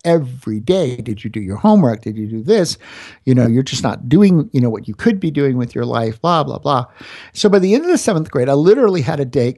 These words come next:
you know, I had these moments of epiphany, obviously, is kinda how my life works. And I said, "Well, I'm not going to put up with this anymore. I'm really sick of it. I'm gonna figure out how to make an A." And so I did for the next two years. There were no, uh, books on how to do it. I just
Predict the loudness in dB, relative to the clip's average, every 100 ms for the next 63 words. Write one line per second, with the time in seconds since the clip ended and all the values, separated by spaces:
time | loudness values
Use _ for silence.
0 | -10 -6 -6 0 0 2 2 2 0 -4
1 | -6 -12 -12 -4 2 4 4 2 0 -4
2 | -6 -6 -4 -4 -4 -6 -6 -6 -8 -8
3 | -8 -10 -4 0 0 -2 -4 -4 -6 -4
4 | -4 -6 -8 -20 -20 -20 -20 _ -2 2
5 | 2 2 2 2 0 0 0 -2 -6 -4
6 | -4 -4 -6 -6 -4 -6 -6 -6 -4 -4
7 | -2 -2 0 0 0 -2 -2 0 0 0
8 | 0 0 0 -2 -2 -4 -4 -4 -4 -4
9 | -2 2 2 0 -8 _ _ _ _ _
10 | -4 0 2 2 2 2 2 2 2 0
11 | -4 -4 -2 -2 -2 -2 2 4 4 2
12 | 0 2 4 2 0 -8 -8 -4 -6 -4
13 | -2 -2 -2 -2 -2 -2 -4 -6 -18 -12
14 | -2 0 2 2 0